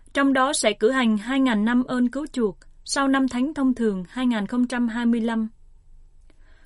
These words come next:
Đây là sứ mạng được Đức Thánh Cha ủy thác cho các tình nguyện viên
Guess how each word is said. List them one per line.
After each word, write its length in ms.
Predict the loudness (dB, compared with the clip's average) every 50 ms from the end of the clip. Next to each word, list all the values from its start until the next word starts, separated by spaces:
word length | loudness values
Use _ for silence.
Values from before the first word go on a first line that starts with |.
| -20 -20 -20 -18 -4
Đây 180 | 2 2 4 4
là 160 | 6 4 4
sứ 180 | 4 2 -2 0
mạng 360 | 0 0 0 0 -2 2 2
được 140 | 2 2 2
Đức 160 | -4 -6 -4
Thánh 180 | -2 -4 -2 -2
Cha 140 | -2 -2 -2
ủy 220 | 0 -2 -4 -4
thác 380 | -4 -6 -6 -6 -6 -8 -8 -4
cho 120 | -4 -4
các 220 | -2 -4 -6 -4 0
tình 220 | 0 2 2 2
nguyện 240 | -2 -4 -6 -6 -4
viên 260 | -2 0 0 0